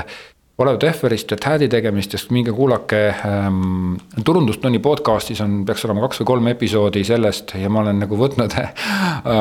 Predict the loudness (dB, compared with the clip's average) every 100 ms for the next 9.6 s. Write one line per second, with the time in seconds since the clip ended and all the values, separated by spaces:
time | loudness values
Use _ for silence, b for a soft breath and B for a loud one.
0 | 2 2 2 2 2 2 0 -2 0 2
1 | 2 0 0 0 0 0 2 2 0 -2
2 | 0 2 4 2 0 2 2 4 4 2
3 | 2 2 2 2 2 2 2 0 0 0
4 | -2 -2 -4 -2 0 0 0 -2 2 2
5 | 2 0 2 2 4 2 0 2 2 4
6 | 0 -4 -2 0 0 0 0 2 2 2
7 | 0 -2 -2 0 2 4 4 2 2 0
8 | 2 2 2 -2 -6 -4 -2 -2 -2 -2
9 | 0 2 2 2 0 -4